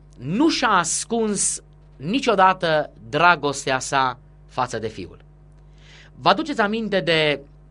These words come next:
momentul botezului în râul Iordan? Atunci când Fiul era din nou în programul Tatălui și împlinea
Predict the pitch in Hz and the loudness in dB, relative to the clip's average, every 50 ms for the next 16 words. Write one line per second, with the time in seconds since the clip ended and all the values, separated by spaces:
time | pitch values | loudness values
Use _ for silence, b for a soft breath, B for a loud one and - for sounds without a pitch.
0 | - - - - - - - - - - 139 147 160 165 165 156 139 - 147 139 | -20 -20 -20 -20 -20 -20 -20 -16 -10 -4 -2 0 2 2 2 0 0 0 0 0
1 | 135 139 143 143 147 160 156 147 123 135 139 131 127 120 120 120 - - 135 135 | 2 0 0 0 2 2 0 0 0 0 0 0 0 0 -2 -4 -4 -4 -4 -2
2 | 135 127 127 123 120 117 113 110 107 107 110 131 143 160 175 170 - - - - | 0 0 0 0 -2 -2 -2 -4 -4 -4 0 0 0 0 0 -4 -12 -20 -20 -20
3 | - - - - - - - - - - - b b b b b b b - - | -20 -20 -20 -20 -20 -20 -20 -20 -20 -20 -20 b b b b b b b 0 2
4 | - 294 269 - - - 220 208 190 - - 240 247 233 220 202 196 185 175 175 | 4 4 2 2 0 0 2 0 0 0 -2 -2 0 2 4 4 4 4 4 4
5 | 175 175 180 185 180 160 170 165 170 175 185 202 202 196 185 - 165 160 151 131 | 4 6 6 6 4 4 2 -2 0 4 6 8 8 6 6 4 0 -2 -2 -2
6 | 143 156 156 156 151 147 170 180 180 170 160 151 147 143 139 143 170 175 185 175 | 0 2 2 4 4 4 6 6 6 4 4 2 0 0 2 4 6 6 6 4
7 | - 147 143 143 139 131 - - - 165 160 156 151 139 139 B B B B B | 2 0 2 2 0 -2 -2 -4 -2 0 2 2 2 0 -2 B B B B B
8 | B B B B B - 185 220 214 190 156 180 196 196 196 196 208 233 262 254 | B B B B B 4 4 4 4 2 0 -2 0 0 0 0 2 4 4 6
9 | 240 196 156 127 107 - - | 6 6 4 2 0 -4 -10